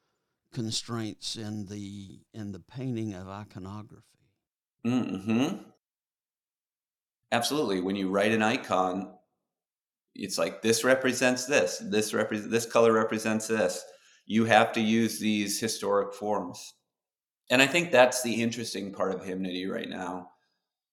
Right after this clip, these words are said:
Speaker 2: is this kind of, people are stretching what hymnody is, playing around with forms, um, but also trying to, uh, s-, stay true to that heritage in some way.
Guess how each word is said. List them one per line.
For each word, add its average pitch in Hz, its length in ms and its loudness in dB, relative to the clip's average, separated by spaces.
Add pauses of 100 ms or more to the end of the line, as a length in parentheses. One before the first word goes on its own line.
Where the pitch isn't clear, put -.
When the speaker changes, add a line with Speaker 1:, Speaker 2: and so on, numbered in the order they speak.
(120)
Speaker 2:
is 196 200 -2
this 202 180 -2
kind 98 240 0
of, 95 140 -4
people 110 260 0
are 98 100 4
stretching - 680 0
what 101 180 -4
hymnody 104 540 -2
is, 127 520 -6 (360)
playing 107 240 0
around 98 300 0
with 92 180 -2
forms, 107 640 0 (800)
um, 92 320 -6
but 107 160 4
also 101 840 4 (400)
trying 98 440 -2
to, 90 880 -6 (1600)
uh, 98 300 -10
s-, - 380 -8 (1300)
stay 131 360 6
true 123 320 0
to 120 120 -2
that 92 220 6
heritage 92 600 0
in 85 160 -6
some 76 280 -6
way. 82 340 -10